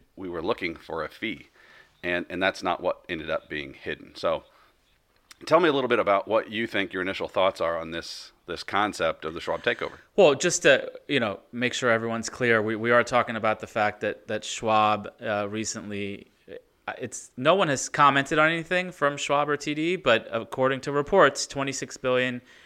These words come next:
Speaker 2: for Schwab to, to purchase T D Ameritrade. Um, and so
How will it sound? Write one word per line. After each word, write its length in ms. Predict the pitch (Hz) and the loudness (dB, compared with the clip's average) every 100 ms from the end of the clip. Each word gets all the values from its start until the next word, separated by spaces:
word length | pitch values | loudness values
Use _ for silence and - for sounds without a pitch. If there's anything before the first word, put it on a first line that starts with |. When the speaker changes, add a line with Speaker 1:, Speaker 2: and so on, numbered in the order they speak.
| _ _ | _ _
Speaker 2:
for 300 | - 113 113 | -2 0 0
Schwab 500 | - 120 113 113 - | 0 4 6 6 2
to, 360 | - 110 107 - - | -8 -6 -8 -12 -16
to 100 | 113 | -14
purchase 680 | - 107 - 101 - - - _ _ - | -6 -6 -4 -8 -8 -10 -16 _ _ -14
T 180 | 107 | -10
D 120 | 98 92 | -8 -8
Ameritrade. 600 | 95 92 - 92 87 90 _ _ _ _ - | -6 -8 -8 -8 -8 -10 _ _ _ _ -6
Um, 380 | 98 92 90 - _ _ _ | -2 -2 -4 -16 _ _ _
and 280 | 120 120 120 | 0 2 0
so 440 | - 143 127 123 | 0 4 6 4